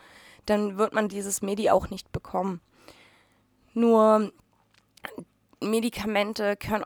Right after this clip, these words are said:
euch wirklich helfen, schneller zu einem positiven Ergebnis zu kommen, sind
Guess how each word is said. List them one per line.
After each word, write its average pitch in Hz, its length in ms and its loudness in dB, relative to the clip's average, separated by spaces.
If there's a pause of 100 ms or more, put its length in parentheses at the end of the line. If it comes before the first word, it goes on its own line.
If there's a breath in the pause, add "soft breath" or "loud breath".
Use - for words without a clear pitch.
euch 196 380 -8
wirklich 196 640 -8
helfen, 202 460 -2
schneller 202 600 2
zu - 220 -2
einem 196 260 0
positiven 208 640 -6
Ergebnis 190 600 -4
zu 214 100 -12
kommen, 208 440 0 (1300 loud breath)
sind 226 360 -2